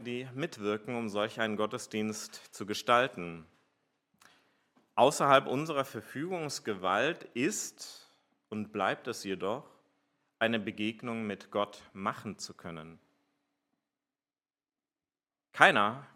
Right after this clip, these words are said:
kann das machen, keiner kann das produzieren.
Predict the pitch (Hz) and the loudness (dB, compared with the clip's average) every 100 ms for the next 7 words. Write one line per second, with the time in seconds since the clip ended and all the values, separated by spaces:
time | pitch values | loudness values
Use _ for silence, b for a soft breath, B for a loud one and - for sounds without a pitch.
0 | - - 107 98 - - 107 117 - 82 | -14 -6 -4 -4 -8 -6 -4 -4 -8 -16
1 | 80 _ _ _ - 120 101 - 104 95 | -18 _ _ _ -4 -2 -2 -4 -4 -6
2 | - 107 98 95 - 120 104 87 85 | -8 -10 -10 -10 -10 -10 -8 -10 -16